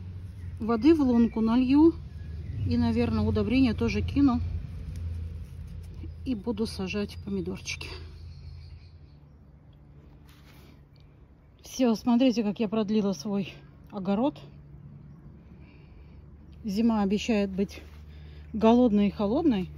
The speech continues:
<laughs> Нам отключили газ. Очень даже нам весело будет этой зимой, походу.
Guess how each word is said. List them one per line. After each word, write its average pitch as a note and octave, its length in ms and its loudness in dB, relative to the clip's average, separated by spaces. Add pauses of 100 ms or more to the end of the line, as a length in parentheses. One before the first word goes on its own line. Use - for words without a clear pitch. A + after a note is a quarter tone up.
(140)
<laughs> - 220 -16
Нам A#3+ 260 10
отключили G#3 540 -2
газ. C4+ 400 -4 (1400)
Очень A#3 380 2
даже A3+ 260 2
нам G#3 220 0
весело A3+ 400 2
будет G3+ 360 -2
этой A3 200 0
зимой, G#3 320 0
походу. G3 520 -4